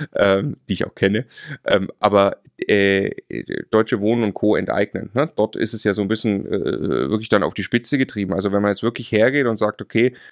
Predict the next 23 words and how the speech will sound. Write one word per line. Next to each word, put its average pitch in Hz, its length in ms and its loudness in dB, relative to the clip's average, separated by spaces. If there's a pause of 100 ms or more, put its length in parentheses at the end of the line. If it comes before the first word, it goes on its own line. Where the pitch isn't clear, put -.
(180)
der 107 80 2
Staat 120 420 0
übernimmt 110 540 -2
diese, 113 400 2 (180)
genau 113 380 4
diese 113 280 -2
Immobilien 98 600 0
einfach. - 300 -10
Der 92 180 -4
enteignet 139 480 0
jetzt 156 280 -2
und - 380 -4
muss 98 240 -2
die 107 120 -6
bezahlen, 123 420 0
hat 110 160 -4
dann 98 80 0
irgendwie 101 240 -2
diese 98 240 0
Immobilien. 87 500 -2 (460)
Äh, 101 240 0
da 107 100 2
gibt's - 400 -8